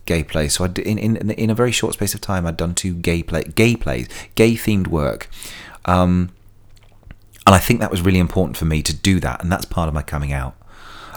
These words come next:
Um, then, um, from being in the Lost Theatre, which I could go on for hours, and I have mentioned it before, but just a wonderful period of my life, uh, was I met, um, through one of the directors at the Lost Theatre,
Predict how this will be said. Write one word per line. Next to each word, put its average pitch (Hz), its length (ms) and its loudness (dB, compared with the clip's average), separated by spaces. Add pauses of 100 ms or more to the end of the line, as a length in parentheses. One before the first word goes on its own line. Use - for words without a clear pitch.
(100)
Um, 95 200 4
then, 110 520 2 (440)
um, 104 320 4
from 139 460 2
being 104 340 6
in 92 100 2
the 85 80 2
Lost 85 280 -2
Theatre, 82 300 -2
which - 320 -4 (100)
I - 40 2
could 107 160 -2
go 120 140 6
on 107 140 4
for 95 260 -2 (180)
hours, 85 300 2
and 85 100 -2
I 80 40 0
have 85 160 -2
mentioned 85 240 -4
it - 80 -8
before, 80 340 -4
but - 300 -6
just - 220 0
a - 40 -4
wonderful 80 420 -4 (520)
period 98 220 4
of - 40 -6
my 76 80 0
life, 69 340 0 (580)
uh, 92 280 4
was 98 260 0
I 90 240 0
met, - 560 0
um, 78 460 -2 (340)
through 101 460 0
one 90 180 2
of 80 60 0
the 82 60 -2
directors 80 460 -4
at - 40 -14
the - 80 -6
Lost 80 240 -4
Theatre, 76 360 -4